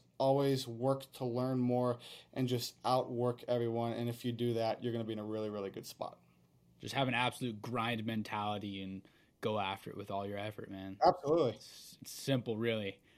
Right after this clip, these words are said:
Speaker 1: Yeah,
Speaker 2: That's, <laughs> that's
Speaker 1: absolutely.
Speaker 2: the way I think about it. <laughs> Um, now, mo-, moving into something that I really am impressed with, you had thirty plus D one teams that were recruiting you, which is insane. And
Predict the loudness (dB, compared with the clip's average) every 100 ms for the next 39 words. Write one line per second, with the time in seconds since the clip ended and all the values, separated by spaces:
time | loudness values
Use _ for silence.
0 | -6 0 2 4 6 6 6 6 6 6
1 | 2 0 -2 -2 -2 0 2 6 8 8
2 | 2 -4 -12 -20 -20 -20 _ 8 10 12
3 | 8 4 2 6 8 8 8 6 4 4
4 | 4 4 0 -2 0 2 4 4 2 2
5 | 2 4 4 4 0 -6 _ _ -6 -2
6 | -2 -2 0 0 -2 -8 -8 -8 0 2
7 | 6 6 6 4 -4 -20 -20 _ _ -12
8 | 4 10 10 10 6 4 8 8 8 2
9 | -6 -4 4 6 8 8 6 2 4 4
10 | 2 2 0 0 -2 -2 -4 -6 -8 -2
11 | 0 0 0 -4 -8 -20 _ _ -2 0
12 | 2 0 0 -2 -4 -10 _ 2 2 2
13 | -4 -8 -18 -20 -20 -20 -20 _ 4 6
14 | 6 6 4 2 0